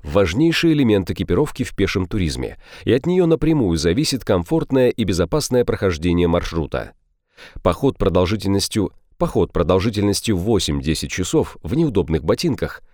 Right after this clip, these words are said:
концентрированное страдание. Подбирайте специализированную обувь и покоряйте значительные дистанции с лёгкостью. Интересный факт о мембране Gore-Tex. На её квадратном сантиметре расположено почти полтора миллиона микропор.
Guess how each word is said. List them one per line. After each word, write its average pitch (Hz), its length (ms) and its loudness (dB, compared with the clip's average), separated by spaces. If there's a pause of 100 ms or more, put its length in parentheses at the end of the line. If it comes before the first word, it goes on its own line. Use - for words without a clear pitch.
(120)
концентрированное 123 920 2
страдание. 120 680 -2 (540)
Подбирайте 131 560 2
специализированную 87 920 0
обувь 98 380 -4 (240)
и 120 100 2
покоряйте 135 640 0
значительные 82 600 0
дистанции 78 920 -4
с - 180 -4
лёгкостью. - 680 -4 (880)
Интересный 95 540 0
факт - 340 -2
о 135 80 2
мембране 131 480 2
Gore-Tex. - 640 -2 (560)
На 78 160 2
её 90 200 4
квадратном 90 460 2
сантиметре 87 640 0
расположено 147 640 0
почти - 340 -2
полтора 113 500 0
миллиона 123 400 2
микропор. 92 640 -2